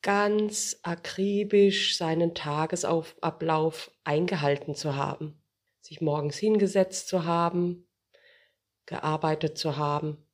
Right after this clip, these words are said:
was bei ihm Schreiben hieß. Und seine Kinder schildern den Ablauf zu Hause mit teilweise zwiespältigen Gefühlen. Wenn ich es recht erinnere,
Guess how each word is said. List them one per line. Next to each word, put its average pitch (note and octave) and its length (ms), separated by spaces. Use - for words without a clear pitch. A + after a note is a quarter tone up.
was - 160
bei C#3+ 120
ihm B2+ 300
Schreiben E3 600
hieß. F3 460
Und F#3 180
seine F3+ 300
Kinder G3+ 600
schildern G3 500
den F3 160
Ablauf F#3+ 520
zu F3 260
Hause F#3+ 580
mit - 140
teilweise E3 520
zwiespältigen F#3 1080
Gefühlen. E3 680
Wenn E3 120
ich D3+ 80
es D#3+ 200
recht F#3 280
erinnere, G#3 680